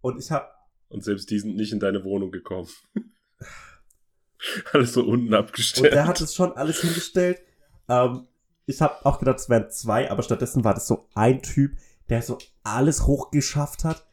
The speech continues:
Speaker 1: was ich krass finde, was ich wirklich krass finde. Und ich hab
Speaker 2: Mhm.
Speaker 1: ihm so noch einen Fünfer in die Hand gedrückt und ist er gegangen. Und dann hab ich mich
Speaker 2: Mhm.
Speaker 1: auch schon wieder hinterfragt, so,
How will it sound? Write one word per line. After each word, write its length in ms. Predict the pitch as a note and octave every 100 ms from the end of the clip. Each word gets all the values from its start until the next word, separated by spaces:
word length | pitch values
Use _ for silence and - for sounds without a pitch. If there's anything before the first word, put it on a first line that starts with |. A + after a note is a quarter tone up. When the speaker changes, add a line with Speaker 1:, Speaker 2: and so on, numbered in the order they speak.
| _ _ -
Speaker 1:
was 180 | F#3+ -
ich 140 | -
krass 400 | - A#2 G#2+ -
finde, 220 | - F#2
was 160 | F#2+ -
ich 140 | - A2
wirklich 360 | B2+ - -
krass 280 | A2 G2+ -
finde. 320 | F#2 F2 - - - - - -
Und 180 | C3
ich 100 | G#2
hab 120 | F#2+ F#2
Speaker 2:
Mhm. 80 | C3+
Speaker 1:
ihm 60 |
so 300 | B2 B2 - A#2
noch 160 | A#2+
einen 100 | A#2+
Fünfer 400 | - C3+ D3+ F3
in 80 | D3
die 100 | D#3
Hand 200 | D#3 D#3
gedrückt 360 | D#3+ - D#3+ -
und 120 | C3+ -
ist 140 | A#2+
er 100 | B2+
gegangen. 480 | A#2 A#2 G#2+ F2+ F#2 _ _ _ _ _ _ _ _ -
Und 240 | B2 - _ _ _ - -
dann 180 | C3
hab 140 | D#3 C#3+
ich 60 | G#3
mich 120 | G3
Speaker 2:
Mhm. 40 |
Speaker 1:
auch 140 | - C#3+
schon 160 | C#3 C3+
wieder 120 | C3+
hinterfragt, 440 | C3+ C3 B2+ -
so, 100 | A2